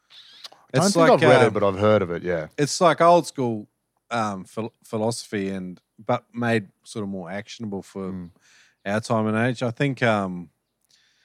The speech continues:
Speaker 2: yeah, ego permeates so much of our lives and, um, you know, like, our bosses try and use it to manipulate us into greater performance at work, and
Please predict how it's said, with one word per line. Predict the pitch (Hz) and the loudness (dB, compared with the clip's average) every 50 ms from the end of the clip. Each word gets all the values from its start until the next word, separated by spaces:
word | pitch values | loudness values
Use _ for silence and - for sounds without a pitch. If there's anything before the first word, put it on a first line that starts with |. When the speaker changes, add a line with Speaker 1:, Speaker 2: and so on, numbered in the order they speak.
| _ _ _ _ _ _ _ - | _ _ _ _ _ _ _ -4
Speaker 2:
yeah, | 127 123 117 117 | -2 -2 0 2
ego | 127 156 170 160 165 135 117 | 0 2 2 4 4 4 2
permeates | 90 - 123 120 123 120 117 110 98 90 - - | 2 0 0 0 2 2 2 0 0 -2 -6 -12
so | - - - 120 117 117 | -10 -6 -2 -2 0 0
much | 110 104 98 - - | 0 -2 -4 -6 -10
of | 101 87 | -12 -10
our | 110 95 101 95 | -8 -6 -6 -6
lives | 95 92 92 95 107 120 131 127 - - - - _ _ _ _ _ _ - | -6 -6 -4 -4 -2 -2 -4 -4 -6 -12 -14 -16 _ _ _ _ _ _ -8
and, | 98 104 107 101 101 | -6 -4 -4 -4 -2
um, | 101 101 98 95 92 92 90 87 87 78 _ _ _ _ _ _ _ _ _ _ _ _ | -2 0 0 0 -2 -2 -6 -10 -12 -14 _ _ _ _ _ _ _ _ _ _ _ _
you | - 120 | -4 -2
know, | 113 110 107 | 0 0 2
like, | 104 104 98 - | 0 0 -2 -2
our | 117 107 | -2 -2
bosses | 92 - 113 110 110 - - 117 104 | -2 -2 -2 -2 -2 -4 -6 -10 -8
try | - - 117 101 98 | -8 -6 -4 -4 -4
and | 95 95 | -4 -4
use | 92 98 98 95 | -6 -6 -8 -8
it | 123 110 - | -10 -12 -10
to | - 101 95 92 87 | -10 -8 -8 -8 -8
manipulate | 87 95 95 101 - - 104 98 98 98 101 | -8 -8 -8 -8 -8 -8 -6 -4 -4 -4 -4
us | 98 90 - - - | -4 -6 -8 -12 -12
into | 101 92 95 | -12 -12 -10
greater | - - 98 98 92 92 | -6 -4 -2 -2 -2 -6
performance | 87 85 - - 104 101 95 101 95 - - | -8 -14 -16 -10 -10 -8 -8 -8 -10 -12 -14
at | 90 85 | -18 -16
work, | 90 95 95 98 101 101 95 - - | -14 -12 -10 -8 -8 -8 -10 -10 -10
and | - 90 85 165 | -12 -10 -10 -12